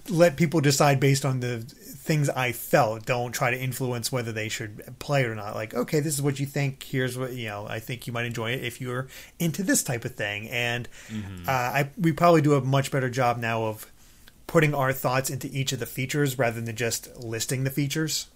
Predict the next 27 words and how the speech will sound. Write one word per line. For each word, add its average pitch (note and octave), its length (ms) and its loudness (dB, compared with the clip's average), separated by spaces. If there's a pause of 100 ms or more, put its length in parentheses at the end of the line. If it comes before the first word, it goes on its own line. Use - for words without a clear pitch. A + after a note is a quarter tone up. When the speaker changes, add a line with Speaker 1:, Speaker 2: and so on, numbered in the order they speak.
(960)
Speaker 2:
Right. F2+ 400 -12 (480)
Speaker 1:
Especially F3+ 340 2
'cause, C#3 360 2
you D3 80 -6
know, A#2 140 -4
we B2 240 -2
made, C3+ 380 2 (180)
made C3+ 260 -2
that A2 160 -4
shift - 300 -4
when A#2 120 -8
we A2+ 100 -10
went A2+ 240 -8
from G#2+ 380 -8 (580)
actual B2+ 320 0
number B2 260 -4
scores A2 400 -4
to, G#2 540 -10 (500)
um, A#2+ 460 -12 (640)
the B2 300 -8
more A#2 460 -6 (440)
like-based. A2 880 -4
Speaker 2:
Or E2+ 240 -6 (120)
emotion-based, G2+ 580 0
Speaker 1:
Emotion-based, A2+ 680 0
Speaker 2:
yeah. A2+ 80 -6
Speaker 1:
yeah. A2 320 -8